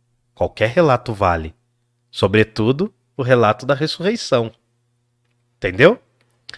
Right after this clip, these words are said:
Dizer que todas as almas são iguais é uma coisa muito nova na humanidade.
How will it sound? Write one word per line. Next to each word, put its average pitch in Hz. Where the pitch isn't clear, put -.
Dizer 190
que 185
todas 156
as 120
almas 139
são 127
iguais 117
é 135
uma 147
coisa 160
muito 156
nova 107
na 101
humanidade. 95